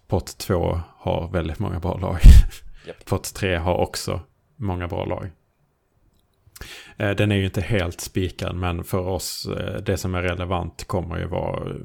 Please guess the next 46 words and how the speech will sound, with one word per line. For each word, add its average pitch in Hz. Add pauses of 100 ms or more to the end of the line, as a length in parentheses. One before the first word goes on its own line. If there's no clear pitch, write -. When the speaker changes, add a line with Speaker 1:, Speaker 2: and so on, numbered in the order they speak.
(320)
Speaker 1:
är, 98
är 92
ju 85
spikat, -
så -
att -
säga. 87
Så 95
pott -
ett 90
är 95
ju 85
liksom, 87 (1300)
eh, 113 (180)
det 117
är -
ju 101
vinnarna, 92 (300)
eh, 92
och 92
vi 92
kan 87
inte 85
få 90
Inter. 85 (280)
Eh, 87
eh, -
så -
då 90
är 85
det 87
ju 87
liksom 87
City, -
det 82
är 80
Atletico 82
Madrid, 82
det 85
är 82
Chelsea -
som -
vann, 82
eh, 85
Champions -
League. 87